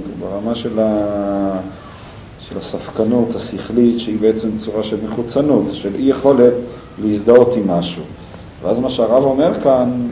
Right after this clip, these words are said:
יש דברים שאסור לך להטיל בהם ספק, משום שזה החיים עצמם, האמונה היא החיים. להטיל ספק באמונה, אה, בהיגיון האמונה העליון, זה להטיל ספק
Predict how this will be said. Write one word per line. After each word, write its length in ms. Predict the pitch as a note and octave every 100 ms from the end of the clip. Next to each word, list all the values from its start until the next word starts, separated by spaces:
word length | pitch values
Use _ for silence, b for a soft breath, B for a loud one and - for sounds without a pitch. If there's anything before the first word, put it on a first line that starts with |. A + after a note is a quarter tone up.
| - A2+
יש 160 | C3+
דברים 480 | - C#3 C#3+ D#3 C#3+
שאסור 500 | C#3 B2+ - D3+ D3
לך 220 | C#3+ - A2+ G#2+ G2+ B B B -
להטיל 300 | G#2 G2 A2+ G2+
בהם 220 | G#2+ G#2+
ספק, 440 | - A2 G#2+ F#2+ F#2 G2+
משום 220 | - A2+
שזה 300 | - A2 B2
החיים 260 | B2 B2+ B2+
עצמם, 340 | - - D3+
האמונה 580 | C#3 - G2 G#2+ A#2+ C#3
היא 160 | C#3
החיים. 320 | A#2+ - C#3 G2+ - B B B - -
להטיל 280 | F#2+ B2+ C3+
ספק 340 | C#3 B2 C#3 C3+
באמונה, 480 | C#3 C#3+ D3 E3 F3+
אה, 880 | D#3 D3 D3 - - - - - A2
בהיגיון 460 | A2 A2 A2+ C3 D3
האמונה 540 | C#3+ B2+ C3 C#3+ C#3
העליון, 540 | C3+ C3 D3+ F3 D#3+ C3+
זה 100 | C3
להטיל 320 | B2+ D3 D3
ספק 340 | - E3+ C#3+